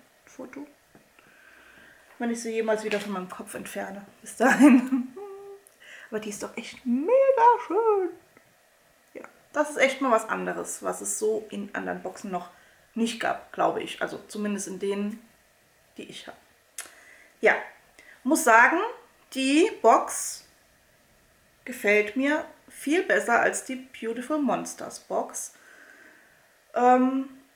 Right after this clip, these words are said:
aber jetzt auch nicht so, dass ich sagen würde, das hat mich jetzt wieder so überzeugt, dass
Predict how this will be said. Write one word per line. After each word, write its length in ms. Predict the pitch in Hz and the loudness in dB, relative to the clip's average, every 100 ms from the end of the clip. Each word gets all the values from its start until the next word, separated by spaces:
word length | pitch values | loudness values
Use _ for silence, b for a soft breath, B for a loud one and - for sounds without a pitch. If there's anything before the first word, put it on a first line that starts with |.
| _ _ - | _ _ -2
aber 340 | 220 247 285 | 2 4 4
jetzt 520 | 302 254 277 - - - | 4 4 2 0 -6 2
auch 440 | 208 247 269 - | 6 6 4 -2
nicht 380 | 240 262 262 - | -2 0 -2 -8
so, 240 | - 240 285 | -4 0 2
dass 200 | 254 254 | 2 0
ich 120 | 214 | -6
sagen 640 | - 196 208 247 254 202 | 0 2 2 2 -2 0
würde, 580 | 185 190 196 233 269 349 - _ _ _ _ - _ _ _ _ _ - - B B | -2 0 -2 0 2 0 -4 _ _ _ _ -20 _ _ _ _ _ -20 -20 B B
das 140 | 220 | 0
hat 140 | 240 233 | 2 0
mich 100 | 214 | -4
jetzt 180 | 208 214 | -4 -2
wieder 160 | 208 | -4
so 240 | - 359 - | 2 4 6
überzeugt, 640 | 311 285 262 262 254 - | 4 4 4 4 2 0
dass 280 | 220 247 - | 2 2 -2